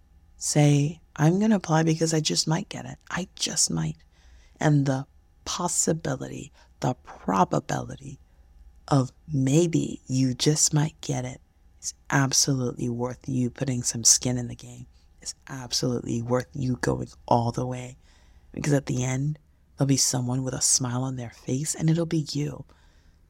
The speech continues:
S-, many times we think that the reward is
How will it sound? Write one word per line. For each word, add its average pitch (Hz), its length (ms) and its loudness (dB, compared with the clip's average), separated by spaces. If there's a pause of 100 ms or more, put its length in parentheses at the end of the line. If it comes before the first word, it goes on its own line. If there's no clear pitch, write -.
(640)
S-, - 200 -4
many 214 300 4
times 143 500 0
we 139 120 0
think 139 360 -2
that 127 340 -4 (680)
the 135 180 4
reward 131 540 2
is 127 340 2